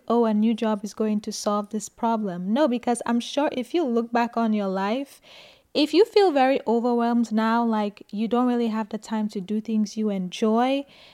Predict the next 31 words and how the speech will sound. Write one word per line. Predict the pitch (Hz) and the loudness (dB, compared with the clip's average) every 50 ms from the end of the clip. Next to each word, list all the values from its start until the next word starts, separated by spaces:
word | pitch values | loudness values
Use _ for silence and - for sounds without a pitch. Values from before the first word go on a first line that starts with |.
| - _ - | -20 _ -8
then | 220 208 240 240 240 240 240 233 220 - - | 2 4 6 8 8 8 6 4 2 2 0
I'm | 247 254 262 | 0 0 0
sure | - - - - 294 302 320 320 311 | -2 -4 -2 2 4 4 4 4 4
you | 262 233 220 226 247 262 262 262 262 254 254 254 247 - - _ _ - | 2 0 0 0 0 2 2 2 2 2 0 0 -2 -4 -6 _ _ -4
can | - 254 240 233 | 0 2 2 2
see | 226 - - 247 240 240 | 0 -2 -2 -2 0 0
that | 220 233 220 220 214 214 - - - _ _ - | 2 2 0 0 0 -2 -4 -10 -20 _ _ -8
that | 202 190 220 226 247 262 - - - - - | 0 4 6 8 8 8 6 2 -4 -18 -18
feeling, | - - - - 262 262 269 277 285 285 294 294 294 302 311 311 269 - - | -18 -6 -2 2 2 4 4 4 2 2 0 -2 -6 -8 -8 -10 -12 -6 -2
that | 208 226 240 - | 0 2 2 2
emotion, | - 240 226 220 214 226 247 247 - - - 277 269 269 269 277 277 285 285 - 220 208 | 2 2 2 4 4 4 2 0 -2 -2 -2 0 0 0 -2 -2 -4 -6 -8 -10 -6 -2
that | 214 214 233 233 | 0 0 0 -2
state | - - - 247 247 240 - | -4 -2 0 0 0 0 -2
of | 240 208 190 | -2 -2 0
mind, | 202 196 202 202 214 220 233 240 247 269 277 262 220 | 0 0 0 2 2 2 2 2 2 2 2 2 4
those | 269 320 320 | 4 4 2
circumstances | - - - - 311 285 277 - 311 320 - - 320 294 302 311 302 - - 311 294 285 | 0 -6 -4 0 0 2 2 0 -2 -4 -2 0 0 0 0 0 -4 -4 -4 -4 -2 0
have | - 254 240 220 - | 0 0 0 0 0
been | 226 214 214 | 0 0 0
present | 214 - - - 262 240 247 233 - 262 269 269 277 269 - - | 0 -4 -4 0 0 2 2 0 0 -2 -2 -2 -4 -6 -8 -4
in | - 233 240 233 226 220 214 214 214 - _ - _ _ _ - | 0 2 4 4 4 4 4 2 0 -2 _ -20 _ _ _ -2
almost | - 233 226 226 233 - - - | 2 4 4 4 4 2 2 2
all | 226 233 240 226 | 2 2 2 2
the | 240 233 | 0 -2
situations | - - 226 - - 220 208 202 196 208 202 - - 208 202 196 196 190 196 - | -4 -4 -6 -4 -4 -4 -2 -2 -2 -4 -4 -6 -6 -4 -4 -4 -4 -4 -6 -6
in | - 208 202 196 | -4 -4 -2 -2
your | 190 190 | -2 -2
life, | 190 185 175 175 180 - | -2 -4 -4 -6 -6 -4
whether | 202 202 208 202 214 214 | -2 -2 -2 0 0 -2
it | 208 202 202 220 | -2 -2 -4 -4
was | 202 196 190 185 190 185 | -4 -4 -2 -4 -4 -6